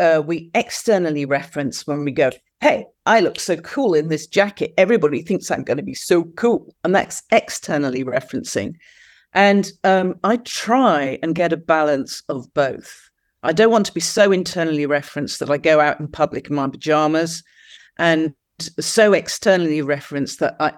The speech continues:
I go out wearing high heels that I can't walk in. So it, it's a bit, it's a bit of a balance. But on the whole, I think if we care too much about what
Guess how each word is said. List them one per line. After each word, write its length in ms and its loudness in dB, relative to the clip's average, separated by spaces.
I 100 -2
go 280 4
out 180 0
wearing 300 0
high 240 -2
heels 360 -4
that 120 -4
I 60 -6
can't 280 -4
walk 300 -6
in. 200 -6
So 460 2
it, 180 2
it's 220 2
a 40 -2
bit, 220 0
it's 240 2
a 60 -4
bit 240 0
of 120 -2
a 60 0
balance. 540 -4
But 240 -2
on 100 4
the 80 4
whole, 720 -2
I 60 -4
think 300 2
if 120 2
we 220 0
care 600 0
too 320 2
much 640 0
about 600 0
what 180 0